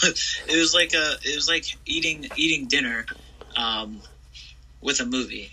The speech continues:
I don't know. It's, it's weird, but, uh, basically we moved out all the, all, a bunch of the, uh,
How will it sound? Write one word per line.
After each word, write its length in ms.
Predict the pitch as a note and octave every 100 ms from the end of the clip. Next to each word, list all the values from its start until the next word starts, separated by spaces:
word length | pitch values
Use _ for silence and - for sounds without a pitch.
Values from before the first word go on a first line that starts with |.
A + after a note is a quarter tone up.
| -
I 60 |
don't 100 | C3+ D#3
know. 120 | C#3+
It's, 160 | A#2+ -
it's 200 | C3 -
weird, 260 | B2 G2 -
but, 160 | A2
uh, 300 | G#2+ A#2 A#2 - - -
basically 720 | - C#3+ - - D3 C#3 C3 A2
we 100 | C3
moved 280 | C#3 C#3 B2+
out 100 | C3
all 260 | A#2 B2 B2+
the, 160 | A#2 -
all, 260 | - B2 A#2 - B2+
a 40 |
bunch 280 | B2 C3 B2+
of 100 | B2+
the, 200 | B2 A#2+
uh, 280 | A2+ G#2+